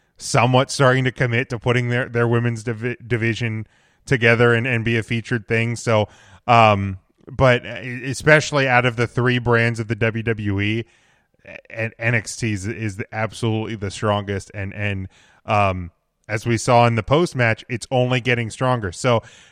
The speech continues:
we've had those vignettes, and we've been discussing about who we thought, uh, the vignettes could be about. 'Cause I think in the first one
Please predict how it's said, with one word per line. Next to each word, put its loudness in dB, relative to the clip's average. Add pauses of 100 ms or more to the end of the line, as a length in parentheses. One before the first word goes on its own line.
(100)
we've 0
had 6
those 2
vignettes, 2
and -6
we've -4
been -4
discussing -2
about -2
who 0
we 0
thought, 0 (320)
uh, 4
the -2
vignettes -2
could -6
be 0
about. -2
'Cause -8
I 0
think -2
in 0
the -2
first -4
one 0